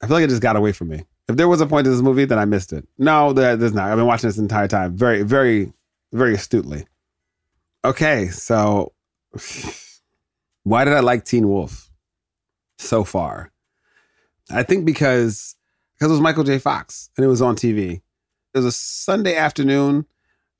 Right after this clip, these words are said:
or Saturday afternoon, depending on, you know, what, <laughs> depending on what day it was. That's how afternoons work. That's just regular time. You know what I mean? You know how time works. I'll explain it to you.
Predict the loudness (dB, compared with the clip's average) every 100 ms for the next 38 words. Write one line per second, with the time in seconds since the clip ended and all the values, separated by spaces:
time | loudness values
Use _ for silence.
0 | -4 -2 0 0 2 0 0 -2 -2 -2
1 | 0 0 0 -2 -4 -4 -2 -4 -6 _
2 | _ -14 -10 -10 -8 -2 0 2 4 2
3 | 2 0 2 0 0 0 0 0 0 0
4 | 0 2 0 -2 _ _ -4 -2 0 0
5 | 2 0 -2 -6 -8 -14 -6 0 0 2
6 | 0 0 0 0 -2 -6 -6 -8 -10 -6
7 | -6 -4 -6 -6 -8